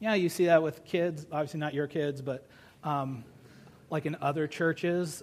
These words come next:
where there's kids, you know, you see, like, two little kids interacting, the parent walks around the corner, and, like, one of the other kids just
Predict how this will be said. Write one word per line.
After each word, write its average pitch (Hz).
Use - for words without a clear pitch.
where 165
there's 160
kids, 175
you 175
know, 151
you 165
see, 190
like, 160
two 196
little 190
kids 170
interacting, 151
the 131
parent 160
walks 147
around 143
the 131
corner, 139
and, -
like, 147
one 165
of 160
the 156
other 147
kids 139
just -